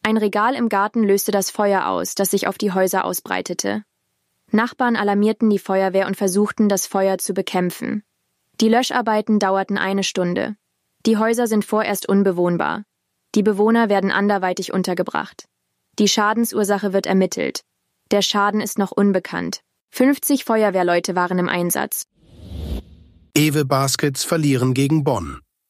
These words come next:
Speaker 2: Die Ewe Baskets erlitten am Sonntagnachmittag eine Niederlage gegen Bonn in der Basketball-Bundesliga. Mit sechsundsiebzig zu einundachtzig unterlagen sie und verloren den direkten Vergleich um die Play-in-Plätze.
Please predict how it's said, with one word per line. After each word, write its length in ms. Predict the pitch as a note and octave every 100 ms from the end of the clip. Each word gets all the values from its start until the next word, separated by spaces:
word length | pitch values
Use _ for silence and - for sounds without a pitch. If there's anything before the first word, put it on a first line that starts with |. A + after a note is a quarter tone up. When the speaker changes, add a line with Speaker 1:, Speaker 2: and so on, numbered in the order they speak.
| _ _ _ A#2+
Speaker 2:
Die 120 | B2+
Ewe 300 | D3+ B2+ G#2+
Baskets 560 | A#2+ B2+ B2 C#3+ C3+
erlitten 460 | - C3+ D3+ C#3+ D3+
am 120 | D3+
Sonntagnachmittag 1000 | D3 D3+ C#3+ C#3+ C#3+ C3 D3 C3+ C#3 C3+ - _
eine 200 | C3+ C#3
Niederlage 580 | C#3 D3+ C#3 B2+ A#2 A2+
gegen 300 | A2 G#2 G2
Bonn 280 | F#2+ C3+ C#3
in 120 | C#3
der 140 | C#3+ C3+
Basketball-Bundesliga. 1400 | C#3 C3 C#3+ B2+ C3 C3 D#3+ B2 F#2+ - F2 - - - _ _ _ _ -
Mit 160 | B2+ -
sechsundsiebzig 840 | D3 - D3+ B2 C#3 - C#3 B2+
zu 160 | - B2+
einundachtzig 840 | C3+ A#2+ - D3 C3+ - B2+ -
unterlagen 560 | D#3+ C#3+ C3 B2+ B2+ A#2+
sie 320 | A#2+ A#2 - _ _
und 160 | C#3+ C3
verloren 480 | C3+ C#3+ C3 C#3
den 160 | B2+ A2+
direkten 420 | G#2+ C3+ C3+ C3+
Vergleich 580 | A#2+ G#2+ A#2+ A#2 A#2 -
um 120 | C3+
die 100 | C#3+
Play-in-Plätze. 960 | C3 D3+ C3 A2 G2 A2+ G#2 - F2